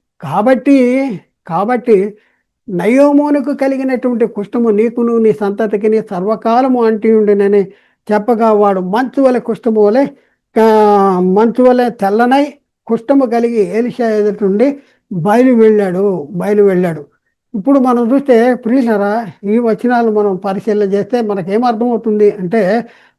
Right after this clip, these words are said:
తప్పు చేసింది గెహాజీ అయితే అతని, అతని సంతతికి కూడా కుష్ఠము రోగము ఎందుకు అంటింది?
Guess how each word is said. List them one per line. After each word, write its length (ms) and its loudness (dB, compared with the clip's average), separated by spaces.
తప్పు 160 0
చేసింది 520 2
గెహాజీ 420 -2
అయితే 540 2
అతని, 640 -2
అతని 360 2
సంతతికి 720 0
కూడా 380 2
కుష్ఠము 640 -2
రోగము 400 4
ఎందుకు 460 0
అంటింది? 840 -2